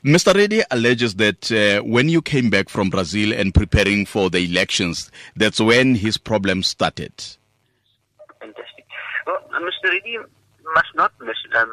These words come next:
Speaker 2: meddle with the truth. Um, the elections were held, um, in, in November twenty sixteen.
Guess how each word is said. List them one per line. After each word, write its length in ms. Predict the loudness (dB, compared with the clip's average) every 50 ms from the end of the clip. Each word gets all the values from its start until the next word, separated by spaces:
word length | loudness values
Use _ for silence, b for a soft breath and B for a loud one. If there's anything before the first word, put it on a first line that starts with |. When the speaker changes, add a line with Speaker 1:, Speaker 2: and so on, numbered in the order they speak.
| -8 -10 -8
Speaker 2:
meddle 260 | -6 -4 -4 -6 -6
with 100 | -8 -8
the 80 | -8 -8 _ -8
truth. 180 | -8 -6 -4 -6 -6 -8 -8 -16 -18 -20 _ _ _ _ _ B B B B B -16 -16 B _ _ -14 -4 0 2
Um, 340 | 4 4 2 0 -4 -10 -18 _ _ _ _ _ _ _ -20 -20 -20 -16
the 80 | -14 -14
elections 520 | -12 -10 -12 -12 -12 -12 -14 -14 -16 -14 -6 -4
were 140 | -4 -4
held, 480 | -4 -4 -2 0 0 0 -2 -4 -8 -12 B B B B B B B B B -8
um, 260 | -4 -4 -2 -4 -4 -6
in, 180 | -12 -14 -14 -16 _ _ _ _
in 180 | -14 -12 -8 -6
November 460 | -6 -4 -2 -2 -2 -2 0 0 -2 -2 0
twenty 320 | -4 -6 -6 -6 _ -18 -18 -16
sixteen. 640 | -14 -12 -10 -12 -12 _ -14 -14 -14 -14 -14 -16 -20